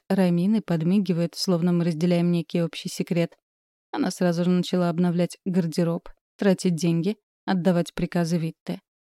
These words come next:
И даже поставила на место нашу мать. Удовольствие, которое я испытала, наблюдая, как эти две женщины точат когти,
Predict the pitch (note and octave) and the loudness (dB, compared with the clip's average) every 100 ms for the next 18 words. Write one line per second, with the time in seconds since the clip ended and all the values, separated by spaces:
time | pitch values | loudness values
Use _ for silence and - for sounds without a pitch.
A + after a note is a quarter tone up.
0 | - G3+ D#3+ D#3+ D#3+ F#3 - C#4 - E3 | -2 0 2 0 0 -2 -4 -4 -2 0
1 | E3 E3+ E3+ E3+ - F#3+ G3 - C4+ - | 0 0 0 -2 -2 -2 0 4 4 4
2 | - _ _ _ _ _ _ _ _ _ | -8 _ _ _ _ _ _ _ _ _
3 | F#3 F#3 E3+ F3 F#3+ - F3 - F3 F3+ | -2 2 2 0 -4 -4 -6 -4 -6 -2
4 | F3 F3 F3 - F3 - E3+ G3+ F#3 E3 | 0 0 -2 -4 -6 -2 -2 0 0 0
5 | E3+ E3+ E3+ - - F3 E3+ D#3 E3+ F3 | 0 0 -2 -6 -6 -6 -4 -4 -2 -2
6 | E3 - F3+ - E3+ - - - E3+ - | -2 -2 -2 0 -4 -4 -6 -6 -6 -6